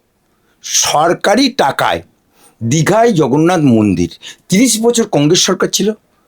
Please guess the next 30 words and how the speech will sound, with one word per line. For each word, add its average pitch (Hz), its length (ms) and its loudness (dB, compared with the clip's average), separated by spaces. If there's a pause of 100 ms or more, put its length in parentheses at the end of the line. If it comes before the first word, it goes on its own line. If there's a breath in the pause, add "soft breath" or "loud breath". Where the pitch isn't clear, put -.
(320)
হাই - 220 -2
কই 254 200 2
মাইকে 233 280 2
লাল 208 220 2
দেখাতে 180 260 0
পারবে 190 220 2
যে 175 120 -2
সরকার 214 840 -2 (480 soft breath)
মন্দির 151 400 2
করেছে 156 380 -4 (160)
বা 139 80 0
মসজিদ 127 340 0
করেছে? 131 200 -6 (360 loud breath)
চৌত্রিশ 240 360 2
বছর 254 220 2
বামপন্থ 139 400 0
ছিল, 92 200 -2 (400)
হাই 240 240 -2
কই 285 180 2
মাইকে 254 300 2
লাল 208 200 2
দেখাতে 180 280 -2
পারবে 196 180 2
যে 202 100 -2
সরকার - 800 0
মন্দির 214 400 2
মসজিদ? 98 360 -2 (280 loud breath)
উনি 240 340 2
এমন 196 320 2
সরকার 139 520 -2